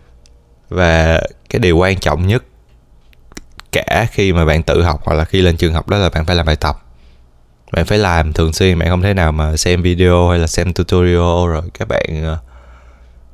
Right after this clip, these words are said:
đùng một cái các bạn thành siêu nhân được. Cái chuyện đó là không thể xảy ra. Thì các bạn bắt buộc phải làm bài tập. Thì khi mà ở trường học á, thì bạn phải buộc làm bài tập. Thì nếu mà bạn không làm á, thì bạn sẽ không có điểm, mà không có điểm thì bạn sẽ rớt, nợ môn.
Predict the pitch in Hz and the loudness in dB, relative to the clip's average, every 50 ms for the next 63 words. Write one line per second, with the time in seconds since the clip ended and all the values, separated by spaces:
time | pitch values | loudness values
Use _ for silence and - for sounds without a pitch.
0 | - - 92 85 78 78 76 - - 95 101 92 87 85 82 87 85 - - 90 | -4 0 0 0 2 0 0 0 0 0 0 2 2 2 0 0 0 0 2 2
1 | 85 87 87 85 85 85 80 78 - - - - - - 107 104 - - - 80 | 2 2 2 2 0 0 -2 -4 -6 -8 -16 -20 -8 -6 -6 -4 -2 -2 0 0
2 | 87 85 85 85 85 - 80 85 - - 87 87 90 85 80 78 80 80 - - | 2 2 2 0 0 -2 -2 -2 0 0 0 2 2 2 0 0 -2 -6 -8 -14
3 | - - - - - - - - 90 90 - 113 98 95 80 - - - - - | -20 -20 -20 -20 -20 -20 -10 -6 -4 -2 -2 -2 -2 -2 -4 -2 -2 -4 -4 -2
4 | - 87 82 - - 90 90 92 82 87 90 78 - - - - - _ _ _ | 0 -2 -2 0 0 0 0 0 0 0 -2 -4 -4 -6 -8 -10 -12 _ _ _
5 | _ - - _ - - - - - - - - - - 92 85 82 80 76 - | _ -20 -20 _ -20 -20 -20 -20 -20 -20 -16 -6 -2 0 2 2 2 2 0 -2
6 | - - 117 104 107 92 92 101 - 95 80 82 90 82 - - 98 104 110 104 | -2 -2 0 0 2 2 0 0 0 0 0 0 0 -2 -2 -2 -4 -4 -4 -4
7 | - - 90 - - - 87 85 85 92 107 90 95 95 95 92 - - - 95 | -2 -2 -4 -2 -2 -2 -2 0 0 -2 -2 0 2 2 2 2 2 0 -2 -2
8 | 92 87 87 85 87 - 80 76 - - - - - 90 87 87 101 113 143 143 | 0 0 0 0 0 0 -2 -4 -4 -8 -16 -8 -4 -4 -2 0 0 0 2 2
9 | 101 82 80 78 90 101 101 101 101 92 85 82 80 82 92 95 104 - - - | 0 0 0 -2 -2 0 0 0 0 2 0 0 0 0 0 -2 -2 -4 -8 -16
10 | - - - - - - - 87 78 76 82 - 104 104 - - 98 92 - 110 | -20 -20 -20 -20 -18 -6 -2 -2 0 0 0 0 -2 -4 -2 -2 -2 -2 -2 0
11 | 110 90 - - - 95 87 85 92 95 104 101 92 87 85 85 80 82 80 - | 0 0 0 0 -2 -2 -2 0 0 0 2 2 0 0 0 -2 -2 -2 -2 -2
12 | - 87 90 92 98 110 113 - - - - - 50 50 - 85 85 82 82 82 | 0 2 2 2 2 2 -2 -6 -14 -8 -4 -4 -2 -2 0 0 0 2 0 0
13 | 82 | -2